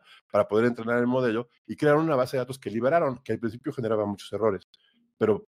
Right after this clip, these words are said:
por eso no lo dieron, no lo dieron gratis, ¿no? Pero no, pues ahí úsenlo. Y de repente ya cuando estaba un poquito más entrenado, que esto fue demasiado rápido porque ni ellos se imaginaron que iba a crecer tan rápido, de repente lo empezaron a cobrar. Me dijeron, "Pues tienes,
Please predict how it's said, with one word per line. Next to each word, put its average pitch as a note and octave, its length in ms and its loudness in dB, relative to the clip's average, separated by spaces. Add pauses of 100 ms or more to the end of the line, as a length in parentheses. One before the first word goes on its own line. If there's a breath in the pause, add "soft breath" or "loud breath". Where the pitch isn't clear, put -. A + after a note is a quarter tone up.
por A2+ 140 4
eso C#3 220 4
no A#2 160 2
lo G#2 140 4
dieron, G#2+ 560 2 (100)
no F2+ 140 -14
lo G2 100 -4
dieron G#2+ 260 -2
gratis, G2+ 480 -4
¿no? A2 140 -14 (480)
Pero - 120 -2
no, F3+ 80 4
pues F3+ 140 -4
ahí A2 100 2
úsenlo. A2 400 0 (340)
Y G2 60 -14
de G#2+ 120 0
repente B2+ 420 -2
ya B2 160 0
cuando A#2 160 -4
estaba B2 180 -4
un A#2 60 -6
poquito A#2 280 -10
más A#2 200 -6
entrenado, A2 360 0
que - 60 -8
esto G#2+ 140 -8
fue A2+ 160 -2
demasiado G2 480 0
rápido C3 360 -2
porque G#2 300 -14
ni G#2+ 160 -4
ellos C#3 260 -4 (240 soft breath)
se - 140 -6
imaginaron A2+ 500 -2
que A#2 100 -10
iba A#2 100 -2
a - 20 -20
crecer G2+ 280 -8
tan G#2 200 0
rápido, A2+ 380 -2 (520)
de G2+ 120 -2
repente A2+ 280 0
lo G#2+ 140 2
empezaron G#2 320 -4
a G#2 60 -4
cobrar. D3+ 260 -2
Me C3+ 80 4
dijeron, C3+ 220 4
"Pues C3+ 100 -14
tienes, A3 300 -2